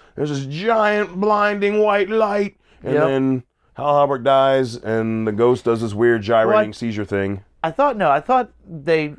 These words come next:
Speaker 2: started to walk away or something, and then they showed up to take his ass out.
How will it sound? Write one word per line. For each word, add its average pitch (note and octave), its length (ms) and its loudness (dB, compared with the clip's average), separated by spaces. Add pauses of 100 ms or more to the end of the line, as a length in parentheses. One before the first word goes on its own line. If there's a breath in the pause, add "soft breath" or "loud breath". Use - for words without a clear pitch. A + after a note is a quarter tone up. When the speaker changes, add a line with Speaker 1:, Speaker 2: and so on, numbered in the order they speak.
Speaker 2:
started F#3 320 0
to E3 60 -6
walk C#3+ 300 0
away A#2 400 2
or G2+ 80 -6
something, F#2+ 460 -8 (400)
and B2 140 -6
then B2+ 140 0
they A#2 100 -2
showed B2 360 -2
up B2 240 2
to - 60 -20
take A2 220 -4
his F#2+ 120 -8
ass F#2 260 -2
out. D#2 280 -8